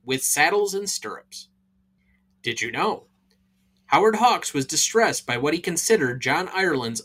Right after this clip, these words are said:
unprofessional and lecherous behavior during filming, which were partially due to the actor's alcoholism. This contributed to Ireland's part, Cherry Valance,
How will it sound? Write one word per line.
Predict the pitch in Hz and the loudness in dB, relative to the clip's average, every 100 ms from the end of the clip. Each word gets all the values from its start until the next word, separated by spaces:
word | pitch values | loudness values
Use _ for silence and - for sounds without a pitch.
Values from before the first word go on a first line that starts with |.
| - | -6
unprofessional | 175 208 - - 185 - 165 - 180 165 | -6 -6 -12 -4 -4 0 -2 -2 -4 -6
and | 131 120 | -6 -8
lecherous | 113 156 - 208 202 | -2 -4 0 0 0
behavior | - 180 202 139 113 | -2 0 0 0 -4
during | 110 110 120 | -6 -6 -6
filming, | - 208 147 104 - _ _ _ | -2 -2 -2 -6 -10 _ _ _
which | 156 151 | -2 0
were | 185 | 0
partially | - 220 220 247 233 | 4 4 4 0 0
due | 143 135 | 0 -2
to | |
the | 135 139 | -2 -4
actor's | - 107 - 120 113 | -2 -2 -4 -12 -6
alcoholism. | 135 127 - 123 113 92 92 - _ _ _ _ _ _ _ _ _ | 0 0 0 -4 -6 -10 -12 -14 _ _ _ _ _ _ _ _ _
This | 135 - | 0 2
contributed | 175 151 156 156 147 147 | 0 0 -2 0 2 2
to | - 135 139 | 0 -6 -2
Ireland's | 175 196 160 127 | 2 2 0 -4
part, | - - 117 113 _ _ _ _ - | -6 -6 -4 -6 _ _ _ _ -6
Cherry | - 127 123 | -2 -2 -2
Valance, | 120 175 135 104 - | 0 0 0 -6 -12